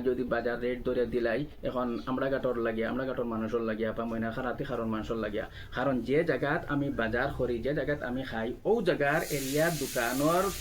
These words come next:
বাজার মূল্য লইয়া, দোকান মূল্য লইয়া আমি কিতা করতাম? ফিতরা আদায় করতাম। এখন শিলচর টাউনও যদি মনে করেন খেজুরের দাম একশো টাকা হয়, তাহলে আতিখালর বাজারও বা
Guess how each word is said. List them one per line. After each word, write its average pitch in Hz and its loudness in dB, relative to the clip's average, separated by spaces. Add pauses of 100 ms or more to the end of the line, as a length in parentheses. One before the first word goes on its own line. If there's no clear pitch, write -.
(160)
বাজার 127 0
মূল্য 135 2
লইয়া, 127 2
দোকান 123 -4
মূল্য 127 0
লইয়া 117 0
আমি 135 -2
কিতা 123 -4
করতাম? 117 -4
ফিতরা 120 0
আদায় 110 0
করতাম। 107 -4 (260)
এখন 131 0
শিলচর 151 0
টাউনও 170 4
যদি 143 0
মনে 123 0
করেন 135 0
খেজুরের 127 0
দাম 117 0
একশো - -2
টাকা 113 -4
হয়, 123 2 (240)
তাহলে 139 2
আতিখালর 135 -2
বাজারও 117 0
বা 120 0